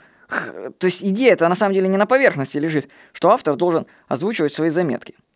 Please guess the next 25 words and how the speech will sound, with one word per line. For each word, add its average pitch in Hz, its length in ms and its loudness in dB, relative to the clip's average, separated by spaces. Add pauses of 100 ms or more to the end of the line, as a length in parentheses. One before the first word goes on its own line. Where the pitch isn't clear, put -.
(200)
Это - 120 -4
у 220 40 0
меня 349 120 -4
стечение 170 340 -4
обстоятельств, 330 400 -2
что - 80 -6
у 147 40 -4
меня 147 100 -4
звукорежиссёр 147 640 -4
друг, 214 240 -6 (260)
я 156 240 2
живу 156 380 2
там 127 180 -2
в - 80 -14
пятнадцати - 460 -6
минутах 147 320 -6
ходьбы 156 360 -2 (300)
от 143 80 -8
студии 156 220 -6
звукозаписи, 185 640 0
и - 20 -4
мне 180 140 -2
ничего 180 240 -2
не 175 60 -2
стоит 254 300 -4